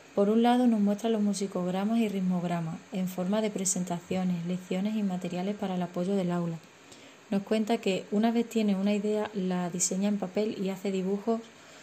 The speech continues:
y bocetos de ritmos, instrumentos y demás, para después crear imágenes con el programa Procreate. Después monta vídeos con Keynote, que es un programa de presentación de diapositivas como el PowerPoint.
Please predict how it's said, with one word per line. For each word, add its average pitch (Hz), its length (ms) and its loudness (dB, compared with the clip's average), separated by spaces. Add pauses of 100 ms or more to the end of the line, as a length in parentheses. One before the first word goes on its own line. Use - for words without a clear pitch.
(240)
y 208 60 2
bocetos 190 520 0
de 185 100 -2
ritmos, 185 420 2
instrumentos 185 640 0
y 214 120 4
demás, 180 400 0 (560)
para 190 340 2
después 185 340 -2
crear 202 280 2
imágenes 202 480 2
con 202 180 -2
el 185 80 -2
programa 180 460 0
Procreate. 175 800 -4 (800)
Después 196 320 0
monta 226 320 4
vídeos 226 460 2
con 185 320 2
Keynote, 196 580 -2 (680)
que 202 240 6
es 196 120 -2
un 214 120 0
programa 214 440 2
de 208 80 2
presentación 185 540 -4
de 190 100 2
diapositivas 190 800 -2
como 175 280 -2
el 165 60 -4
PowerPoint. 170 600 -4